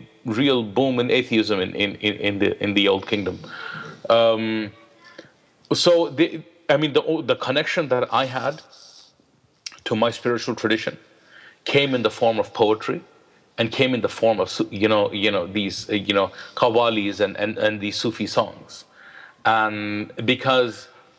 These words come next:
I didn't find any teacher or preacher that I could, you know, uh, that I could connect to, um, i-, in a manner that, that, that satisfies you internally, you know, that, that you hear something and, you know, it connects with your heart. I didn't have any of that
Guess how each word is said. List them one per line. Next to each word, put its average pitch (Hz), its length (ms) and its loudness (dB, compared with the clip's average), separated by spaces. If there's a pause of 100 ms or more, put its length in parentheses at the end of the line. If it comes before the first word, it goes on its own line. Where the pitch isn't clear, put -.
(760)
I 135 140 4
didn't 160 280 -2
find 143 420 0
any 135 240 -2
teacher 143 460 -2
or 110 160 0
preacher 127 500 -2
that 104 200 0
I 117 180 2
could, - 220 -8
you 101 180 -4
know, 98 220 -4
uh, 98 100 0
that 101 280 0
I 107 400 0
could - 160 -10
connect 110 420 -4
to, - 120 -8 (960)
um, 98 480 0
i-, 113 240 0
in 110 80 2
a 107 60 2
manner 113 320 2
that, 101 300 -2
that, 95 340 -2
that 95 180 2
satisfies 104 640 -2
you 101 100 -6
internally, 92 520 -2
you 90 80 -2
know, 110 200 0
that, - 240 0
that 98 200 -2 (280)
you 104 100 0
hear 127 220 2
something 120 380 0
and, 107 140 -2
you 107 100 0
know, 101 80 2
it 98 140 -4
connects 117 320 -2
with 101 100 -4
your 98 140 4
heart. 92 200 0 (380)
I 139 100 4
didn't 160 180 0
have 147 200 0
any 151 200 0
of 104 140 0
that 110 280 0